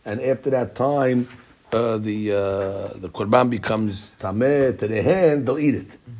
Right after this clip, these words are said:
They won't bring it to notar. And that doesn't only apply to Kohanim, it applies to Israel also. Korban Pesach is eaten by Israel. Our Mishnah was talking about Korban Pesach.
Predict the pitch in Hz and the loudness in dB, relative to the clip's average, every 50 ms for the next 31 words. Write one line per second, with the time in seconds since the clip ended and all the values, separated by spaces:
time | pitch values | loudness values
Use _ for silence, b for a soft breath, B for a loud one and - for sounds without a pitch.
0 | - - - - - 117 117 131 143 143 123 123 147 147 127 113 - - 113 110 | -18 -18 -20 -10 -4 -2 0 0 0 0 2 2 2 2 2 0 -2 -2 -2 -2
1 | 113 104 92 - - 117 107 87 80 - - - - _ _ - - - - 117 | -2 -2 -2 0 0 0 0 0 -4 -10 -18 -20 -20 _ _ -20 -20 -14 -8 -4
2 | 107 117 123 123 131 120 110 123 123 120 120 117 107 95 - - 107 107 101 - | -2 -2 0 0 0 0 0 0 0 0 2 0 -2 -2 -2 -2 -2 -2 -2 -4
3 | - 95 85 - - 107 101 123 160 160 117 - - - 104 95 98 - 113 95 | -6 -10 -10 -8 -8 -6 -4 -4 -4 -4 -4 -4 -6 -6 -6 -6 -6 -6 -8 -8
4 | - - - 98 98 120 156 175 147 - - 82 - 98 95 110 110 92 - 131 | -8 -6 -6 -6 -6 -4 -4 -4 -4 -6 -8 -12 -10 -4 -2 -2 -2 0 0 0
5 | 120 - 123 110 90 113 - 127 120 120 113 107 101 110 110 110 110 107 - b | 0 0 0 -2 -4 -4 -4 -6 -6 -4 -2 0 4 4 4 4 2 0 -6 b
6 | b b b b b _ _ - 120 - - - - 120 139 156 143 110 95 95 | b b b b b _ _ -6 -6 -6 -4 -2 0 4 6 6 6 6 2 -4
7 | 98 98 - - 113 104 95 120 113 117 104 98 - - 107 101 104 95 101 147 | -6 -8 -6 -6 -6 -6 -6 -4 -4 -4 -4 -4 -6 -6 -6 -4 -4 0 2 4
8 | 165 139 - - 82 - | 4 4 2 -2 -8 -12